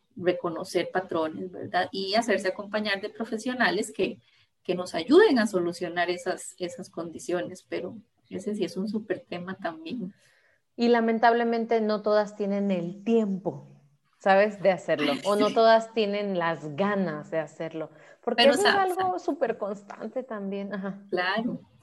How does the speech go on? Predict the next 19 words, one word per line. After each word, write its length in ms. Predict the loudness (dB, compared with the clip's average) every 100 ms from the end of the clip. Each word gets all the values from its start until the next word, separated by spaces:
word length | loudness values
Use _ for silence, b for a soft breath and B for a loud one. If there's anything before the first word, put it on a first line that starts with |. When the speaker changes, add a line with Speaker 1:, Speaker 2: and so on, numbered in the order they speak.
| B B 0
Speaker 1:
No, 180 | 2
que 160 | 4 4
eso 180 | 4 4
también 580 | 4 4 6 4 4 0 0
pienso 320 | 2 2 -2
yo 220 | -2 -2
que, 300 | 0 -2 -2
que 100 | -2
viene 320 | 2 2 0 -2
precisamente 600 | -2 -2 0 0 -2 -6
por 180 | -4
la, 240 | -6 -6 -8
por 120 | -4
la 80 | -4
misma 280 | -4 -4 -2
sociedad, 560 | 0 0 0 2 2 2
¿verdad? 320 | -2 -2 -4
Que 140 | -6 -10
nos 400 | -10 -12 -16